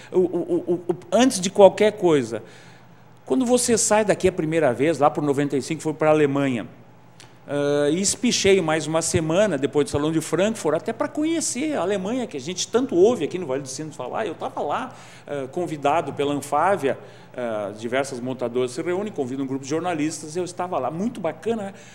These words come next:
"Ah, vou ficar um pouco mais, já estou aqui", aluga um carro.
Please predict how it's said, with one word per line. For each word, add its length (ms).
"Ah, 180
vou 140
ficar 200
um 80
pouco 260
mais, 240
já 120
estou 320
aqui", 340
aluga 320
um 100
carro. 420